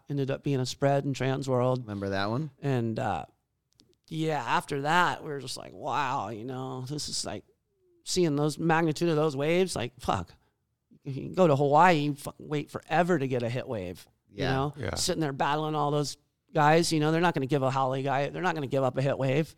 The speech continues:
Speaker 2: Yeah.
Speaker 1: No,
Speaker 3: No.
Speaker 1: no, there's no chance in hell. You know, you pay your, that back then it was way gnarlier. You know, you had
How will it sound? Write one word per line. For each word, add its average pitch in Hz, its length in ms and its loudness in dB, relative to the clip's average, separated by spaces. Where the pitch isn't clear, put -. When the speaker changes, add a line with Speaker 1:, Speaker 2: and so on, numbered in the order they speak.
Speaker 2:
Yeah. 95 300 -2
Speaker 1:
No, 156 320 -2
Speaker 3:
No. 175 160 0
Speaker 1:
no, 180 180 -8
there's 156 240 -4
no 175 140 -2
chance 170 340 -4
in 165 80 -2
hell. 175 240 4
You 135 100 -2
know, 147 280 -4
you 160 260 -6
pay 160 160 0
your, 156 120 0
that 175 320 0
back 196 260 4
then 214 180 4
it 175 100 2
was 156 120 -4
way 202 260 6
gnarlier. 135 480 0
You - 100 -10
know, 135 120 0
you 160 180 2
had 151 160 4